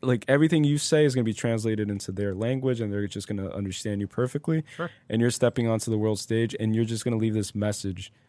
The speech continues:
Speaker 1: to basically all of humanity.
Speaker 2: You make it sound so easy, but
Speaker 1: Yeah,
Speaker 2: it's
Speaker 1: it's
Speaker 2: not.
Speaker 1: super easy. Like,
Speaker 2: Not
Speaker 1: no
Speaker 2: really.
Speaker 1: pressure.
Speaker 2: <laughs>
Speaker 1: Just, like, the whole world is, you know, listening right
Speaker 2: Um,
Speaker 1: now.
Speaker 2: yeah, I mean, I mean, there, there are better words to use for it, but I wanna use,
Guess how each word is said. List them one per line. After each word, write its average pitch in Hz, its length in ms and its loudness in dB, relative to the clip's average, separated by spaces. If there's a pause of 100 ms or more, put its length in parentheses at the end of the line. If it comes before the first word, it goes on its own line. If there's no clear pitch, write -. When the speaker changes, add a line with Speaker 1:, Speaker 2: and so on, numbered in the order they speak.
(320)
Speaker 1:
to 104 280 0
basically 107 560 -2 (300)
all 110 420 4 (340)
of 107 220 0
humanity. 98 480 -2
Speaker 2:
You 113 60 -8
make 123 180 -8
it 113 60 -8
sound 113 260 -8
so 107 220 -10
easy, 104 340 -8
but 90 160 -14
Speaker 1:
Yeah, 120 120 2
Speaker 2:
it's 107 80 -2
Speaker 1:
it's - 120 -4
Speaker 2:
not. - 60 -4
Speaker 1:
super 156 240 0
easy. 107 320 -2
Like, 104 140 0
Speaker 2:
Not 123 80 -2
Speaker 1:
no 143 100 4
Speaker 2:
really. - 120 0
Speaker 1:
pressure. 117 320 0
Speaker 2:
<laughs> 110 140 0
Speaker 1:
Just, 117 120 -8
like, 127 100 -6
the 127 100 -2
whole 135 240 -2
world 120 320 2
is, 98 240 -10
you 113 80 -8
know, 95 260 -10
listening 120 360 -2
right 92 100 -2
Speaker 2:
Um, 92 60 -4
Speaker 1:
now. 87 180 -6 (640)
Speaker 2:
yeah, 135 320 0
I 117 60 -2
mean, 117 340 -4 (640)
I - 80 -4
mean, 139 120 2
there, 160 140 6
there 143 180 4
are 151 40 6
better 139 300 2
words 120 360 -2
to 117 100 -8
use 117 280 -8
for 170 240 -4
it, 160 140 -2
but 117 80 -2
I 110 40 -2
wanna 117 280 -2
use, 110 400 -4